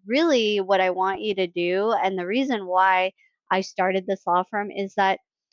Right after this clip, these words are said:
when you talk about your business, that's your baby. That is. You know, you birthed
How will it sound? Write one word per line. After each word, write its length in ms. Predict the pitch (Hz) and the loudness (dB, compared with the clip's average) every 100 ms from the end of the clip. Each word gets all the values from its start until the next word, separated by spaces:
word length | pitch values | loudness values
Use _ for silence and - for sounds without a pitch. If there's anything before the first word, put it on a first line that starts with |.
| _ - | _ -4
when 320 | 220 285 349 | 2 4 2
you 560 | 349 247 220 262 285 294 - - | 0 -4 -2 -2 -2 -4 -8 -6
talk 240 | 254 285 - | 0 0 0
about 340 | 339 262 269 254 | -2 2 2 0
your 140 | 240 | -2
business, 480 | 214 254 254 214 - | 0 -2 -2 -8 -4
that's 260 | 233 370 - | -4 -2 -2
your 120 | 370 | -2
baby. 580 | 220 220 220 190 - - _ _ _ - | 0 0 -2 -6 -12 -16 _ _ _ 0
That 180 | 262 | 2
is. 480 | 370 349 196 175 - _ _ _ | 2 2 0 -6 -16 _ _ _
You 100 | 226 | -4
know, 80 | 208 | -2
you 180 | 214 190 | -2 -4
birthed 380 | 208 233 294 | 0 2 2